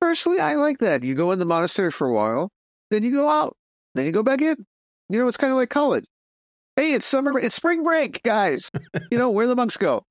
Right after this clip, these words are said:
Speaker 1: Hey, we're done with session. Off to Daytona Beach. Come on. No,
Speaker 2: <laughs>
Speaker 1: I'm just kidding.
Speaker 2: Okay, what rules are you gonna break today, Jundo?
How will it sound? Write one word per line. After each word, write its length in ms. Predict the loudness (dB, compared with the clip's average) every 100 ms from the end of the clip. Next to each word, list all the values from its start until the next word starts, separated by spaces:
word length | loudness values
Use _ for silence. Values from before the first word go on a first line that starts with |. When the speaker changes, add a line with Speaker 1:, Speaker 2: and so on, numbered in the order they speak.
| -2
Speaker 1:
Hey, 220 | 0 0
we're 140 | 0
done 180 | 0 0
with 120 | 0
session. 360 | 0 0 0 -2
Off 280 | 2 0 0
to 120 | -2
Daytona 480 | 0 0 0 0 0
Beach. 300 | -2 -2 -6 _ _ _ _ _ _ -2
Come 120 | 0
on. 200 | 0 -2 -6 -4 -4 -2
No, 120 | -4 -4
Speaker 2:
<laughs> 120 | -6
Speaker 1:
I'm 140 | -4 -2
just 200 | -2 0
kidding. 180 | -4 -4 _ _ _ _ _ _ -4
Speaker 2:
Okay, 200 | 0 0
what 240 | 0 0
rules 240 | 0 0
are 40 | 0
you 40 |
gonna 140 | 0 0
break 200 | -2 -2
today, 240 | -2 -2
Jundo? 400 | -2 -2 -2